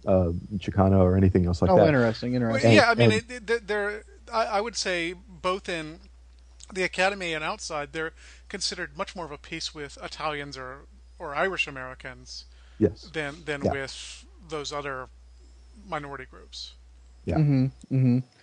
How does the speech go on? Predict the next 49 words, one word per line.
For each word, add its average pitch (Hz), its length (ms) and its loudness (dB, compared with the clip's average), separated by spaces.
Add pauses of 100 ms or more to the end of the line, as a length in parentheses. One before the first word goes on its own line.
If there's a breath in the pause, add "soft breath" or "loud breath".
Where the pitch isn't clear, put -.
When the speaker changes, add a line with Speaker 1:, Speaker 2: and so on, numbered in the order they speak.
(180 loud breath)
Speaker 2:
Well, 208 340 8
and 160 120 8
it, 156 80 6
and 151 160 2
it's 135 80 -4
fascinating, 139 580 4
too, 131 200 4
and, 120 100 4
I 117 40 0
mean, 120 160 2
this 123 180 0
is 113 240 -4
completely 127 480 4
off 120 220 6
the, 123 120 6
off 120 320 6
the 120 280 8 (480)
beaten 123 280 6
track, 120 360 6
so 127 120 4
we'll 123 140 8
get 123 160 6
back 123 200 6
to - 80 0
the 117 120 4
show 123 240 6
notes 120 240 6
here 156 160 6
in 131 60 6
a 127 40 6
minute, 127 320 6
but 120 160 8 (520 soft breath)
it, 151 180 8
it 147 160 8
also 147 280 6
occurs 135 340 6
to 135 80 0
me 127 100 4
that 127 140 6
in 127 120 4
those 123 180 6
post-war 131 480 6
years, 127 300 6
you 127 120 8
also 131 280 6
have 120 140 6
a 120 100 4
sort 127 260 6
of 120 260 8